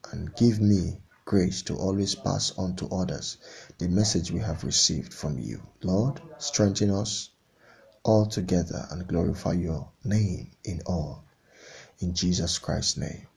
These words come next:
amen. All right, scriptures to read, Proverbs twenty-seven verse seventeen, Jeremiah three verse fifteen, Isaiah thirty verse twenty to twenty-one.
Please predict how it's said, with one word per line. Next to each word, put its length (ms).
amen. 340
All 140
right, 260
scriptures 520
to 140
read, 320
Proverbs 320
twenty-seven 500
verse 140
seventeen, 600
Jeremiah 460
three 220
verse 200
fifteen, 580
Isaiah 320
thirty 440
verse 220
twenty 500
to 120
twenty-one. 720